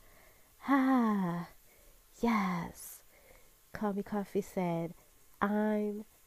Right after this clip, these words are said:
a work in progress and God got this." You just saying your affirmations, you like, "Yes, yes." And what's the other one?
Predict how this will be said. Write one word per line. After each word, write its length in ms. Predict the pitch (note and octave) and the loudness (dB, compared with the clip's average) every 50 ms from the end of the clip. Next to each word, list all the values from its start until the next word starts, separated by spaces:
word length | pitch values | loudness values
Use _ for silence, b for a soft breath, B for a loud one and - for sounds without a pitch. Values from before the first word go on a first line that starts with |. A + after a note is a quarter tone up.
| _ | _
a 60 | - D#3+ | -10 -8
work 320 | D#3 E3 F#3 G3 F#3+ - | -6 -4 -4 -2 -2 0
in 140 | F#3+ F#3+ F#3 | -2 -2 -2
progress 720 | - - F3+ E3+ D#3+ D#3+ - D#3 D3+ D#3 D#3 D#3+ - - - - - b b b b b b b b b b b - - - | -4 -6 -6 -6 -6 -8 -8 -10 -10 -10 -10 -12 -12 -14 -16 -18 -20 b b b b b b b b b b b -14 -10 -8
and 580 | E3 E3 D#3+ D#3+ D#3 D#3 D#3 - - - D3+ - | -6 -4 -4 -4 -6 -6 -8 -10 -12 -14 -14 -4
God 380 | - - G3 G3+ G#3 G#3+ G3 F#3+ | 0 2 2 4 4 2 0 0
got 260 | - G3+ F#3+ F3 E3 - - - | 0 0 0 0 -2 -6 -12 -10
this." 380 | - G#2 E2+ D#2+ - - - - - | -8 -8 -8 -8 -10 -12 -14 -10 -4
You 160 | F#3 G#3 A3+ | -2 0 2
just 240 | F#3+ A#3+ A#3+ A#3 - | 6 6 6 6 6
saying 280 | - A#3 A#3 A#3 A3 | 8 8 8 8 10
your 100 | A3 G#3+ | 8 8
affirmations, 920 | - - A3 - - G#3+ G#3+ G#3+ A3 A#3 A#3 - - G#3+ G#3+ G#3+ G3+ F#3 | 10 8 8 6 4 2 2 4 4 4 4 4 2 2 2 2 0 0
you 120 | F#3 G3 F#3 | -2 -2 -2
like, 340 | A3 A3+ - - - - - - - - - | -2 -2 -2 -2 -2 -2 -6 -10 -16 -16 -12
"Yes, 920 | - F#3 F3+ F3+ - - - - - - - - - - - - - - b b b b b b b b b b b b b _ - - | -10 -8 -6 -6 -6 -8 -8 -10 -10 -12 -12 -14 -16 -18 -18 -18 -18 -20 b b b b b b b b b b b b b _ -20 -16
yes." 720 | F#3 F#3+ - F#3+ F#3+ F3 - - - - - - - - - - - - - - - - - - - - - - - - - - - - - - | -8 -6 -4 -4 -2 -4 -6 -8 -10 -12 -14 -16 -16 -18 -20 -20 -20 -20 -20 -20 -20 -20 -20 -20 -20 -20 -20 -20 -20 -20 -20 -20 -20 -20 -8 -6
And 520 | F3+ F3 E3+ E3+ E3 E3 E3 E3 E3 E3 | -4 -2 -2 -4 -4 -6 -6 -8 -6 -8
what's 140 | F3 F#3 - | -8 -8 -6
the 100 | - - | -4 -4
other 240 | E3 E3 E3 E3+ E3+ | -2 -2 -4 -6 -8
one? 300 | - - - - - | -8 -10 -10 -10 -12